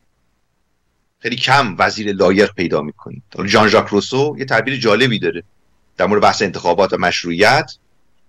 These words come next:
میگه معمولاً مردم خیلی کمتر خطا می‌کنن، یعنی عموم مردم در انتخابات خیلی کمتر خطا می‌کنن،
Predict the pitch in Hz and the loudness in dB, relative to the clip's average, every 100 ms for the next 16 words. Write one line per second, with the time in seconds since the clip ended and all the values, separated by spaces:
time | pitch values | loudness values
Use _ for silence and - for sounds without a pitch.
0 | _ _ _ _ _ _ _ _ - 107 | _ _ _ _ _ _ _ _ -8 -2
1 | 160 143 139 135 185 170 139 131 170 202 | 2 2 2 2 0 2 2 0 0 0
2 | 202 139 139 175 120 117 107 98 - 85 | 2 0 2 2 2 -2 -4 -6 -12 -14
3 | 80 104 110 113 143 160 120 113 104 139 | -12 -12 -10 -6 -4 -2 2 2 2 0
4 | 117 - _ _ _ _ _ _ - 123 | 0 -8 _ _ _ _ _ _ 2 2
5 | 117 127 120 120 120 123 131 156 220 - | 2 -4 -4 -8 -2 0 2 0 0 -8
6 | - - - - - _ _ _ _ - | -20 -20 -20 -20 -20 _ _ _ _ -2
7 | 170 214 170 143 185 185 117 110 101 92 | 0 0 0 2 2 2 -2 -4 -8 -10
8 | 92 | -20